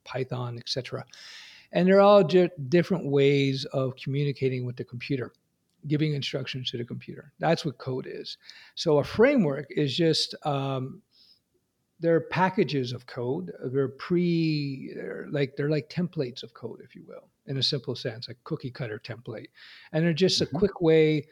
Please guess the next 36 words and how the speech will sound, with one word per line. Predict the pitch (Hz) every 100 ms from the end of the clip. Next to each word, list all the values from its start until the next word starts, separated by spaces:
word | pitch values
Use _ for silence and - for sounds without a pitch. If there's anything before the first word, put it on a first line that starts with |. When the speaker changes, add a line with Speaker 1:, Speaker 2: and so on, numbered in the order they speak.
| _
Speaker 1:
for | - 143 143
you | 131 135
to | 131 -
be | 135
able | 127
to | 123
get | 131 131
something | - 139 127 123 123
up | 131 127
and | 123
running | 123 131 123 123 - _ _
without | - 131 139
having | 127 131 131 120
to | 127 117
reinvent | 113 131 135 127 127 - - 127 127 127
the | 135
wheel | 113 127 123 120
over | 127 127 123 123
and | 117
over | 120 - 120
and | 58
over | - 60 69
again. | - - _ _ _ _ _ -
Speaker 2:
Oh, | 120 131 139
I | 131 135
see. | 165 - 98 95
So | - 127 113
let | 131
me | 147
see | -
if | 147
I, | 143 127 123 113 - _ -
if | - 117
I |
can, | 110 110 107 104
um, | 101 95 90 90 87